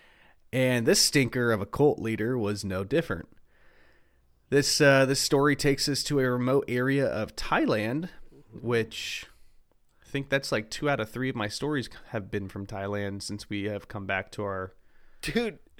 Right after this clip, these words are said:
Speaker 1: thing.
Speaker 2: I almost chose
Speaker 1: Uh,
Speaker 2: a, I almost chose a story, and then it had Nazis in it. I was like, "Dude, there can't be, like, I can't bring up Nazis three times in, like, the fir-, like, first three weeks. People are gonna start questioning stuff." So I was like, "Fuck this. I'm
Speaker 1: Yeah.
Speaker 2: not,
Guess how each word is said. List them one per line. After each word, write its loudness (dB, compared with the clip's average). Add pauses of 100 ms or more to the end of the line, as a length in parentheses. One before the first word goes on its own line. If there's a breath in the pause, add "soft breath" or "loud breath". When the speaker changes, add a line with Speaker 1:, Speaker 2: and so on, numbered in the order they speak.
(640 soft breath)
Speaker 1:
thing. -2
Speaker 2:
I 4
almost 2
chose 2
Speaker 1:
Uh, 2
Speaker 2:
a, 2
I 4
almost 0
chose 0
a -8
story, 0
and -2
then -4
it -4
had 0
Nazis -8
in -6
it. -4
I 0
was -2
like, -10
"Dude, -8
there -8
can't -6
be, -10
like, -6
I -6
can't -6
bring -2
up -4
Nazis -12
three -14
times -14
in, -20
like, -18
the -14 (100)
fir-, -18
like, -6
first -14
three -12
weeks. -18 (260 loud breath)
People 2
are 6
gonna 2
start -2
questioning -10
stuff." -14
So -12
I -10
was -12
like, -14
"Fuck -4
this. -6
I'm -2
Speaker 1:
Yeah. 2
Speaker 2:
not, -6